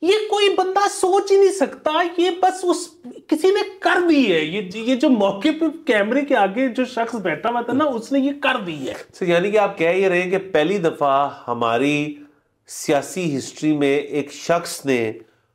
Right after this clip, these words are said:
Speaker 2: वो बात की है जो उसके जहन पे थी या उनके जहन पे थी, जो कि किसी और चीज से मोटिवेटेड नहीं थी।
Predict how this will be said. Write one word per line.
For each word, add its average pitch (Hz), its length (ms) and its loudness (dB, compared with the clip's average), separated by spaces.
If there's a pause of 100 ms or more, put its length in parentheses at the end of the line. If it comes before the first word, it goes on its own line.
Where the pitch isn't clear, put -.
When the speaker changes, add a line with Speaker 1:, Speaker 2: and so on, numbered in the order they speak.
(160)
Speaker 2:
वो 127 320 0
बात 147 420 0
की 135 160 0
है 151 100 4
जो 156 180 0
उसके 175 480 -2
जहन 135 460 -2
पे 180 120 0
थी 127 540 -8
या 139 100 2
उनके 135 320 0
जहन 135 300 0
पे 143 80 -2
थी, 127 460 -6 (720)
जो 139 320 0
कि 190 400 2 (440)
किसी 220 380 0
और 185 520 0
चीज 190 200 -2
से 208 200 0
मोटिवेटेड 175 680 0
नहीं 110 120 -6
थी। - 220 -20